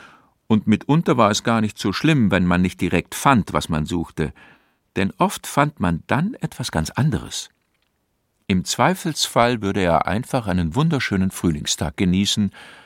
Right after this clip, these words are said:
an dem er die Welt für sich allein hatte. Und er hatte sie wirklich ganz für sich allein. Auf der Hinfahrt war er an mehreren Häusern vorbeigekommen, aber viele hatten verlassen ausgesehen,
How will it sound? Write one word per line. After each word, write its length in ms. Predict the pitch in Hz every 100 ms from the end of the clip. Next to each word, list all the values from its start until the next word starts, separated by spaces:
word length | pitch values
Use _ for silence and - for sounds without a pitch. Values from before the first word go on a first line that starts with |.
| - _ -
an 160 | 107
dem 160 | 110 151
er 80 | 143
die 160 | 113
Welt 240 | 90 92 90
für 140 | -
sich 320 | 92 80 -
allein 320 | 98 85 64 69
hatte. 320 | - - - _ _ _ _ _ _ _ _
Und 200 | - 117
er 120 | 98
hatte 200 | 85 82
sie 220 | 73 76 76
wirklich 360 | 139 87 76
ganz 240 | - 76 -
für 140 | -
sich 240 | 78 73
allein. 400 | 71 78 73 73 - _ _ _ _ _ _ _ - -
Auf 140 | 110 -
der 100 | 110
Hinfahrt 480 | 156 165 180 147
war 200 | 120 135
er 180 | 117 143
an 120 | 123
mehreren 520 | 110 107 131 131 110 95
Häusern 380 | 113 131 107
vorbeigekommen, 840 | 90 90 82 87 85 - 101 92 85 - - - _ _ _
aber 160 | 98 127
viele 300 | 165 147 107
hatten 200 | - 98
verlassen 480 | 98 92 87 -
ausgesehen, 800 | 65 67 - - 69 67 73 -